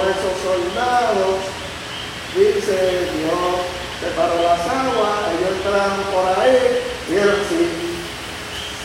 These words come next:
si los israelitas pasaron, nosotros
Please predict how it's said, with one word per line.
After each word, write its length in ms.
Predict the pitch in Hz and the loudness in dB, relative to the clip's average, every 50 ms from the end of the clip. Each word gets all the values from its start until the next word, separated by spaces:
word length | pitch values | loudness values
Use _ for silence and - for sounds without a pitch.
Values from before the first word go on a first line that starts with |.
| - - - - - | -10 -10 -10 -10 -4
si 240 | - 208 196 202 - | 2 2 4 4 4
los 160 | - - - | 4 4 4
israelitas 800 | 381 392 185 185 - - 196 196 214 - - 233 226 226 226 226 | 4 4 4 2 2 2 2 4 2 2 2 2 2 0 2 4
pasaron, 640 | 226 214 - 277 277 277 277 277 269 269 269 269 269 262 269 269 269 269 - - - - - - | 2 4 4 4 2 2 4 4 4 4 4 2 0 -2 -4 -6 -8 -8 -10 -10 -10 -10 -10 -8
nosotros 720 | - 160 - - - 233 - - 247 - - 226 214 - | -6 -6 -6 -6 -4 -4 -4 -2 -2 -2 -2 -2 -2 -2